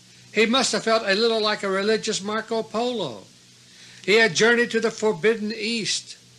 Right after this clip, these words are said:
and discovered that it is not populated by gremlins and horrible beasts. Instead, he had come away with his heart strangely warmed, quote unquote.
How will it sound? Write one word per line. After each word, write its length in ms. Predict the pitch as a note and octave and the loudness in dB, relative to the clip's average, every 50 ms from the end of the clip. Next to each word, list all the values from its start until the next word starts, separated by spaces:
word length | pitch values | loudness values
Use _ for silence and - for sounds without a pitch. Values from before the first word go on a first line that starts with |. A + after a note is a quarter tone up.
| - - - _ - - | -20 -20 -20 _ -4 -2
and 160 | D#3 F3 F3+ | 0 2 2
discovered 720 | G#3+ G#3+ - - - - A3 A3+ A3 A3+ A3+ G#3+ A3 F3+ | 2 2 2 2 2 2 2 2 4 2 0 -2 -4 -4
that 160 | F3+ G#3+ A3 | 0 0 2
it 160 | G#3+ A3+ A#3 A#3 | 2 2 2 2
is 240 | A#3+ A#3 G3+ F3 | 2 2 2 0
not 340 | F#3+ G#3 A#3+ C4 A3 - - | 0 0 0 0 -2 -4 -8
populated 540 | - G3+ G3 F#3+ F#3+ F#3 F#3+ F#3+ F#3 F3+ D#3+ | -4 -4 -4 -2 0 0 2 2 0 0 0
by 160 | F#3 F3 F3 | 0 0 0
gremlins 640 | D#3+ C3+ D3 F3+ G3+ G3+ F#3 F3 F3 E3+ E3 D#3 D#3 | 0 0 0 2 2 2 0 -2 -2 -4 -4 -4 -4
and 100 | D3 C3+ | -6 -4
horrible 400 | B2+ D#3 D#3+ D#3 C#3 C3+ B2+ G#2+ | -4 -2 -2 -2 -2 -4 -6 -6
beasts. 680 | F#2+ C3+ D3 D#3+ D3 B2 A#2 - - - - - - - _ - - - - - - - - - - - - | -2 -2 -2 -2 -4 -6 -10 -14 -14 -14 -16 -18 -18 -20 _ -20 -20 -20 -20 -20 -20 -20 -20 -20 -20 -12 -8
Instead, 680 | C3 C3 C3+ - - - - F#3 F#3+ G#3 G#3+ A#3 A#3 | -6 -6 -4 -4 -4 -2 2 2 4 4 4 2 0
he 180 | F3+ D#3 C#3 E3+ | -2 -2 -2 0
had 200 | F#3+ F#3+ F3+ - | 0 0 -2 -2
come 200 | - A3 A#3 A3+ | -2 -2 0 0
away 320 | G#3+ G3+ G3 G#3+ A3 A3 | 0 0 0 0 2 2
with 160 | A3 G#3+ G#3 G#3 | 2 0 0 0
his 180 | G#3 G3 D#3+ | 0 -2 -2
heart 380 | D3+ D3+ G3+ A3 A3 A3 G#3+ - | -4 -4 -2 -2 -2 -2 -2 -2
strangely 840 | - - - - F3 G3 A3 A#3+ A#3+ A#3 A#3 A3+ G3 G3 A3+ A#3 G#3+ | -4 -4 -4 -2 -2 0 0 0 0 -2 -4 -4 -4 -4 -4 -4 -2
warmed, 800 | F#3 F#3 A3 G#3+ G#3 G3 F3+ E3 C#3+ A#2+ A#2 A2+ A2+ A#2 - - - - - - - - | -2 -2 0 0 0 -2 -2 -2 -4 -4 -6 -8 -10 -12 -14 -16 -20 -20 -20 -20 -16 -6
quote 300 | - E3 E3 E3 E3 D#3+ | -2 -2 -2 -2 -2 -4
unquote. 480 | D3 D3 C#3+ - - C3 A2 G2 - | -6 -6 -6 -8 -8 -8 -8 -8 -12